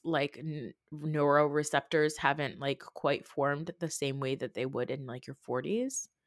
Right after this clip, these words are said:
It's not excusable in your forties for sure. It's barely excusable in your twenties, but it's definitely not, like, okay. It's not a reasonable thing to do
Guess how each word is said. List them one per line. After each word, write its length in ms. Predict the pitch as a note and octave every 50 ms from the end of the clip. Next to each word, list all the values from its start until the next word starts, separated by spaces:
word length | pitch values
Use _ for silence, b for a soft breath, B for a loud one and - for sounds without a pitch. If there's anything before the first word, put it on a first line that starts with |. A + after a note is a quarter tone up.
| _ _ _ _ _ _ _ _ _ _ _ _ _ _ _ _ _ _ _ _ _ _ _ _ _ _ _ _ _ _ _ _ _ _
It's 200 | B3 - - -
not 180 | B3+ C#4 F4
excusable 840 | G4+ - - - - D#3 F#3 A#3 - D#3+ - D3 D3+ D3 D#3+ D#3+ D3+ _ _ _ _ _ _
in 80 | D#3 D3+
your 160 | C3+ B2+ A#2+
forties 360 | - - F3+ F3+ D#3+ A#2+ -
for 140 | - C#3 C#3
sure. 240 | - - D#3+ D#3 C3
It's 220 | - C3 - -
barely 360 | D#3 - E3+ F3+ F3+ F#3+ F3+
excusable 440 | D#3 - - - E3 C#3 D3 - C3
in 100 | C3+ C3
your 100 | - G#2+
twenties, 460 | - - - D#3+ E3+ C#3 - - - -
but 140 | D3 D#3 D#3
it's 160 | D3+ - -
definitely 400 | - B3+ D#4 E4 - G#3 E3+ D#3
not, 380 | D3 D3 D3+ E3 E3 - -
like, 240 | - C3+ C#3 - - -
okay. 720 | D3 D3 - - - C#3 C#3 D3+ C3 - - - F3 - _ _ _ _ _ _ _ _ _
It's 120 | - -
not 140 | G#3+ A3 A3
a 40 | G3+
reasonable 500 | E3 E3 E3 F3 E3+ F3 E3+ D#3+ D#3 D3+
thing 260 | - D#3 C#3+ D3 D3+
to 100 | - -
do 400 | C#3+ C#3 C#3+ D3 C3+ B2 C#3 -